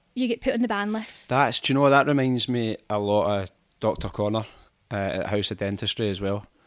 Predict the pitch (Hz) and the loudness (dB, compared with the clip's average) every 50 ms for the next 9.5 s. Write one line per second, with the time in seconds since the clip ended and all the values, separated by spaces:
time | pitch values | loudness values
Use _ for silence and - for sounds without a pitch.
0 | - - _ - 226 220 - - 208 208 208 - 220 - - 226 208 208 214 220 | -20 -20 _ -10 -8 -6 -4 -4 -4 -4 -6 -6 -8 -10 -8 -6 -6 -4 -4 -6
1 | - 226 - - - - - - - 101 104 - - 101 92 95 98 85 92 92 | -6 -4 -2 -2 -4 -4 -8 -10 -6 -6 -6 -6 -6 -8 -6 -6 -6 -6 -6 -6
2 | 87 - - - - 226 214 - 220 - - 226 226 214 233 226 226 107 - 196 | -6 -6 -8 -6 -6 -4 -2 -2 -2 -2 -4 -4 -4 -2 -2 0 0 0 -2 -4
3 | - 104 98 98 95 90 104 98 - - 104 95 104 101 92 - - 98 92 92 | -4 -6 -8 -8 -8 -8 -10 -10 -12 -12 -12 -8 -8 -8 -6 -4 -4 -4 -2 -2
4 | - - - - - _ _ _ - - - - - - _ _ - 107 104 - | -4 -4 -6 -6 -8 _ _ _ -20 -20 -20 -20 -20 -20 _ _ -10 -10 -8 -4
5 | - 123 123 131 131 127 117 117 117 - 107 127 123 117 - - - - - 123 | 0 2 2 2 2 2 2 2 0 0 -2 -4 -4 -4 -6 -8 -8 -8 -6 -6
6 | 110 - 117 107 90 - 120 110 101 - - 123 120 113 117 113 113 117 - 139 | -4 -4 -4 -6 -4 0 2 2 2 2 0 0 0 0 0 2 2 2 2 0
7 | 127 120 123 113 - - 104 110 120 131 135 123 110 - 113 113 110 107 104 104 | -2 -2 -2 -2 -2 0 0 2 2 2 2 0 -2 -4 -4 -2 -2 0 -2 -2
8 | - - - - 123 123 143 160 151 - - 160 151 113 107 110 113 101 98 104 | -4 -6 -6 -4 -4 -4 -4 -4 -6 -6 -4 -4 -4 -2 -2 -2 -2 -2 -2 -2
9 | - - 120 - - 139 131 120 120 107 | -4 -4 -4 -4 -2 -2 -2 -2 -4 -6